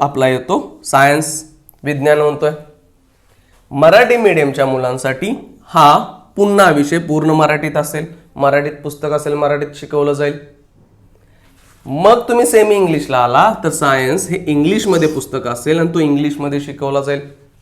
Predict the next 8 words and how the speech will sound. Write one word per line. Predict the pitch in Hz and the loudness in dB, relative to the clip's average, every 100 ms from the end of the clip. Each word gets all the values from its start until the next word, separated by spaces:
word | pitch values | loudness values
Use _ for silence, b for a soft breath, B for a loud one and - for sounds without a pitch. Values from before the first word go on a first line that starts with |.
| _ _ _ _ _ _ _ _ _ _ | _ _ _ _ _ _ _ _ _ _
मग | 156 | -14
त्याच | - 208 226 226 | 2 6 6 4
पद्धतीनं | - 135 117 120 123 123 156 277 - - - | -2 -4 -4 -8 -8 -4 -2 -2 -4 -16 -14
स-, | - - 165 | -12 -8 0
इंग्लिश | 185 220 240 - | 2 4 2 2
मीडियमसाठी | 160 135 131 131 127 131 | 2 2 0 -2 -4 -6
सुद्धा | 127 123 135 - - - _ _ _ _ _ _ - | -8 -6 -4 -4 -6 -18 _ _ _ _ _ _ -10
कुठला? | 139 170 | -4 -2